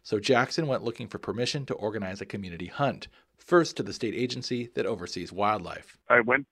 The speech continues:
Speaker 2: to the Fish and Game, first of all, and they absolutely said, "No, that's not gonna happen."
Speaker 1: In the end,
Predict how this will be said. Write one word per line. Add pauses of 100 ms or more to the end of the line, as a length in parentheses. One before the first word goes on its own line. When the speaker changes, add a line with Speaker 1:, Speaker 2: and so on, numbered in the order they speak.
Speaker 2:
to
the (100)
Fish
and
Game,
first
of
all, (680)
and
they (120)
absolutely
said,
"No, (320)
that's
not
gonna
happen." (400)
Speaker 1:
In
the
end,